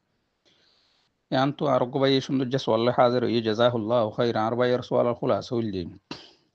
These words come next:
شيطان زبا هور. إن الله نفسه أسي.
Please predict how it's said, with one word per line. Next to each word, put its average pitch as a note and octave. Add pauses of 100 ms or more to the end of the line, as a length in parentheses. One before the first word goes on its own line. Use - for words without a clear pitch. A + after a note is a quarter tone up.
(1200)
شيطان E3 (440)
زبا C#3 (300)
هور. A#2 (1500)
إن D#3
الله C#3+
نفسه B2
أسي. A2+